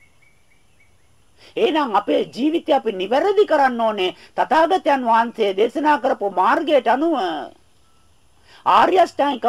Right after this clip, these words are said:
මාර්ගයට අනුව යම්කිසි කෙනෙක් තමන්ගේ චරිතය ඇඩගස්සනවා නම් එයාට මේ ලෝකෙන් ලැබෙන්නේ ආර්ය අෂ්ටාංගික මාර්ගයේ අනුගමනයන්.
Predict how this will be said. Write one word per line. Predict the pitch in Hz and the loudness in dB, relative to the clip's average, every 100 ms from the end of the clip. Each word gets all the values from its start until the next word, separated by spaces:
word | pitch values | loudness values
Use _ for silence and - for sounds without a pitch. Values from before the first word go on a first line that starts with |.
| 214 | 2
මාර්ගයට | 202 294 311 339 277 | 2 2 0 -2 -2
අනුව | 254 220 208 | -2 -2 0
යම්කිසි | 190 294 330 - | 0 0 -4 -6
කෙනෙක් | 254 277 240 | -6 -6 -4
තමන්ගේ | - 247 277 277 269 | -2 -2 -2 -4 -2
චරිතය | 226 269 269 285 | -2 -2 -2 0
ඇඩගස්සනවා | 208 277 339 359 - 302 262 | 2 2 2 0 0 -2 0
නම් | 233 220 - - - | 0 -4 -6 -20 -4
එයාට | 208 254 302 330 | 2 2 2 0
මේ | 302 254 | 0 0
ලෝකෙන් | 240 311 330 294 | 2 2 0 0
ලැබෙන්නේ | 226 - 311 302 160 - | 0 0 -2 -2 -2 -2
ආර්ය | 139 277 370 | 2 2 2
අෂ්ටාංගික | 349 - 320 302 269 254 | 0 2 -2 -2 -2 0
මාර්ගයේ | 233 240 233 226 202 - - | 2 2 0 -2 -2 -6 -4
අනුගමනයන්. | - 285 320 311 269 233 190 156 | -2 0 2 2 0 -2 -2 -2